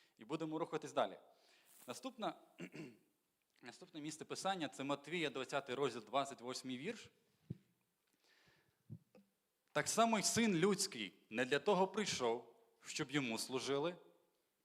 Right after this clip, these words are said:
а щоб послужити і віддати душу свою на спасіння багатьох».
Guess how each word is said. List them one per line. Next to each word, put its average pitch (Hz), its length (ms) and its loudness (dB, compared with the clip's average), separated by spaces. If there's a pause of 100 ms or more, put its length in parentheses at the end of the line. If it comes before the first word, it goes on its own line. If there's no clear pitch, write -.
(180)
а 117 120 -2
щоб - 260 0
послужити 151 760 0 (400)
і 123 120 -4
віддати 135 480 4
душу 175 380 -4
свою 131 480 -2 (360)
на 123 140 -2
спасіння 131 640 -2 (280)
багатьох». 120 640 -2